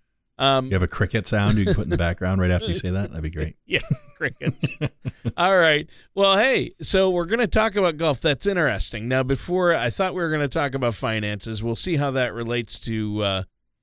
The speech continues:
Speaker 1: uh, you know, we'll see how the golf conversation <laughs> today relates to finances. I'm sure you'll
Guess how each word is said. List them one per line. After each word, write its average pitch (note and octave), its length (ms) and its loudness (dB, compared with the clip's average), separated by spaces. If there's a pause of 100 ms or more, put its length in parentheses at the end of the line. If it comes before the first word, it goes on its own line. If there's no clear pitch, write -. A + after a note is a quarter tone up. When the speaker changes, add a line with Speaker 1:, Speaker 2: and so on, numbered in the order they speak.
(160)
Speaker 1:
uh, D#2+ 420 -4
you B2 160 -4
know, F2+ 180 -6 (120)
we'll B2+ 120 -4
see E3 180 0
how C3+ 120 2
the B2+ 120 -2
golf G#2+ 440 -2 (460)
conversation A2 720 -4
<laughs> - 20 -2
today C3 260 0
relates A2+ 460 -4
to B2+ 100 -2
finances. A#2+ 800 -4
I'm G#2 120 -6
sure B2 220 -4
you'll A2+ 280 -2